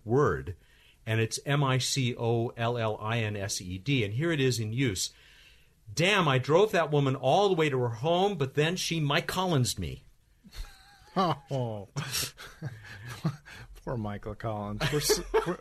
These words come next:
Speaker 1: <laughs> That's cruel, isn't it?
Speaker 2: We're sorry.
Speaker 1: Yeah. If he writes to us, we'll give him a T-shirt.
Speaker 2: Mike Collins?
Speaker 1: Yeah.
Speaker 2: Okay. I agree.
Speaker 1: I hope he's out there.
Speaker 2: Heck, anyone out there who's walked on the moon or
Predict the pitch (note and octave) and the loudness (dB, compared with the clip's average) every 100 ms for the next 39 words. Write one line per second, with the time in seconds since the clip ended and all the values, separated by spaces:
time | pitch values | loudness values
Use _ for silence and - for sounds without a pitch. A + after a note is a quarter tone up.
0 | G4+ - - D#4+ - - F#3+ F3 G2+ A2 | -4 -4 -10 -10 -10 -8 -4 -2 -4 -6
1 | C#3+ E3+ D3 D3+ D3+ D3+ - C3+ B2 B2 | -6 -6 -6 -2 0 0 2 4 4 4
2 | C#3 C#3+ - - A2 F#2+ F2 - - E3+ | 0 -4 -8 -12 -6 -6 -8 -14 -4 0
3 | F#3+ A3+ - B2+ A2 A#2 B2 A#2 F#2+ F#2+ | 2 2 0 -2 -2 -4 -4 -4 -6 -8
4 | D#2+ C2+ - - - A#2 G#2 - G2+ B2+ | -10 -12 -18 -20 -10 -6 -6 -6 -6 -4
5 | G#3 C3 E3 F#4 - - E3+ G#3 D4 F4 | -4 -2 0 -2 -6 -4 -2 0 -2 0
6 | B3 - B2+ D#3 F3+ G3 F#3 A2+ - C#3 | -2 -4 0 4 4 4 4 2 -4 -4
7 | G3+ A3 F3+ E3+ E3+ - - - A#3+ F3 | -4 -6 -6 -8 -8 -10 -4 2 2 4
8 | G3+ A3+ G3+ G3 F#3+ F#3 C#3+ D#3 E3 E3+ | 4 6 6 4 6 4 6 4 4 4
9 | E3 D3+ C#3+ E3 F3 D#3 F#3 F3 F3+ | 2 4 4 4 6 6 8 6 6